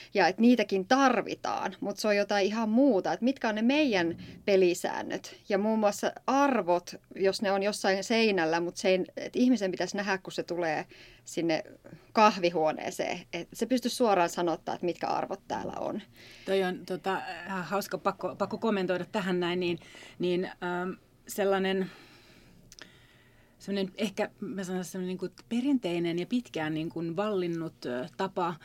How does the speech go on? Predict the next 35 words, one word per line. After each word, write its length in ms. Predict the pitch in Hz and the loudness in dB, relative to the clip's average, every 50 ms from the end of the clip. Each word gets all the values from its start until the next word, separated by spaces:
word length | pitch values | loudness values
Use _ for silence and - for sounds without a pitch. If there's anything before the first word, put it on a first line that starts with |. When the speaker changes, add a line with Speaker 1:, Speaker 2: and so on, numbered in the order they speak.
| - - - - - _ | -20 -20 -20 -20 -14 _
Speaker 2:
kehittää 460 | - 214 202 214 226 - - 170 170 | -4 -4 -2 -2 -4 -4 -4 -2 0
yrityskulttuuria 1200 | 175 185 196 196 190 160 151 - - 151 160 156 147 _ - - 160 160 156 156 156 156 151 160 156 - - - - - | 2 2 2 0 -2 -4 -10 -10 -8 -6 -6 -8 -8 _ -8 -6 -4 -4 -4 -4 -2 -2 -4 -4 -6 -10 -16 -18 -8 -4
lähtee 440 | 202 202 214 185 - - 170 160 156 | -2 -2 -2 -4 -4 -4 -2 0 0
just 260 | 160 170 156 - - | -2 -2 -6 -4 -4
aika 180 | 180 185 - 196 | -4 -4 -2 -2
pintapuolisista 920 | - 302 302 226 - 139 127 139 135 139 147 160 156 175 165 - - 202 | 0 2 2 2 0 -2 -6 -8 -8 -6 -6 -8 -8 -10 -10 -8 -6 -6
asioista. 640 | 196 - - 80 80 87 208 196 - - - 277 240 - - _ _ _ - _ - | -6 -6 -8 -8 -10 -10 -12 -12 -8 -4 -4 -4 -4 -6 -12 _ _ _ -14 _ -4
Ja 120 | 156 170 | -4 -2
tää 200 | - - 226 220 | 2 4 4 4
on 100 | 196 180 | 4 4
se, 100 | - 190 | 0 0
mist-, 260 | 175 175 170 - - - | 0 0 -2 -4 -6 -8
mitä, 220 | - 180 160 180 139 | -8 -6 -4 -4 -2
minkä 260 | 185 180 175 170 170 | 0 0 0 0 -2
mä 100 | 165 160 | -2 -2
oon 80 | 170 | -4
tavallaan 340 | 156 175 165 170 165 170 165 | -4 -4 -2 -2 -2 -2 -2
kategorisoinut 680 | - 180 165 185 - 165 147 156 151 165 160 151 160 - - | -2 -4 -4 -4 -4 -4 -6 -6 -6 -6 -6 -6 -6 -6 -6
tällaiseksi 360 | 160 156 160 156 156 - - | -4 -4 -4 -4 -6 -8 -4
kivakulttuuriksi, 920 | - 208 180 165 - - 156 147 151 - - 156 143 131 165 - - 160 | -2 0 0 -2 -2 -4 -6 -6 -6 -6 -4 -4 -2 -2 -4 -6 -6 -8
että 240 | 156 156 - - 156 - - - - - - - - - | -8 -6 -6 -6 -6 -6 -10 -18 -18 -18 -18 -12 -6 -4
et, 220 | 165 165 - - - | -4 -4 -4 -6 -10
et 140 | 180 - - | -6 -2 0
lähdetään 400 | 202 196 214 226 - 202 185 185 | 0 0 0 -2 -2 -2 0 0
niinku 200 | 185 175 - 190 | 0 0 0 0
miettimään 600 | 196 214 214 208 208 - 185 175 170 160 170 175 | 2 2 2 2 2 2 2 2 2 0 -2 -2
silleen 300 | - 185 185 185 180 175 | -2 0 0 0 0 0
porukalla, 760 | - 220 226 226 226 196 185 - 156 147 147 151 151 151 143 | 0 0 0 2 2 2 2 0 -2 -2 0 0 0 0 -2
että 420 | 147 - _ _ - 160 151 - - | -2 -4 _ _ -4 -4 -4 -4 -6
et 180 | - - 151 - | -10 -8 -4 -2
minkälainen 560 | 196 190 185 180 185 170 156 156 160 165 151 | 0 0 0 0 0 0 0 0 0 -2 -2
työpaikka 480 | - 180 170 - 165 156 156 - - 196 | 0 -2 0 0 -2 -4 -4 -4 -2 0
olisi 340 | 233 202 175 165 - - | 2 2 0 0 -4 -6
just 180 | 160 165 - - - | -6 -8 -8 -8 -4
kiva. 300 | - 185 190 220 - | -2 -2 -2 -2 -4